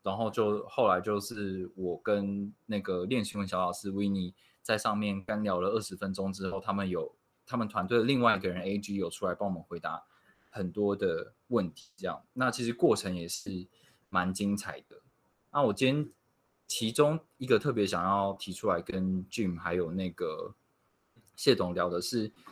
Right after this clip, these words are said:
因为那时候我们有提到说他们有一个幻影旅团这个提案嘛，那这个提案就是关于说他们想要跟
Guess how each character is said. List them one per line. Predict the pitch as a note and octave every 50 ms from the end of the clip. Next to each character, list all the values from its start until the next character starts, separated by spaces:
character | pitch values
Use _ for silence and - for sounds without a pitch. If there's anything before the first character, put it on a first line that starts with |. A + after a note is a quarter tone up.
| - _ -
因 | C#3 C#3+
为 | D3+
那 | D#3+ D#3+ D3
时 | - C3+
候 | A2+
我 | G#2 G2
们 | G2 G#2+
有 | G2+ F#2
提 | - - F#2
到 | G#2 G#2 G#2 G2+
说 | G2 - - F#2+ F#2+ F#2 F#2 F#2
他 | - -
们 | A2 G#2 F#2+
有 | F#2 F#2
一 | F2+
个 | F2 G#2 F#2+ F2+ F2+ E2+ - - - - - _ _
幻 | - D#3 A#2+ G2+
影 | F#2+ F#2 F#2 F#2+
旅 | G2 F#2 F2
团 | - - F2 E2+
这 | E2+ G2+
个 | G#2 G2 F#2 - _ -
提 | E2+ D#2+
案 | D#2+ A2 G2+ E2 D2 -
嘛， | - - - _ _ _ _ _ _
那 | - E3 E3 D3
这 | D3+ - E3
个 | C3+ A2+
提 | G2+ - G#2 G#2
案 | G#2+ G#2+ G#2
就 | G2+ A#2
是 | A2 A2+ A2+ G#2+ G#2+ G2+ _ _ _ _ _ _ _ _
关 | - A#2+ A2 A2 A2
于 | G#2 G2+ G2
说 | F#2+ - G#2+ G2+
他 | G2+ - A#2 G#2+
们 | A2+ G#2+ G2+
想 | F#2 - F#2 E2 F2+
要 | F#2+ F#2+ G2
跟 | F#2+ - G#2 G2 F#2+ F#2+ G2 F#2 F#2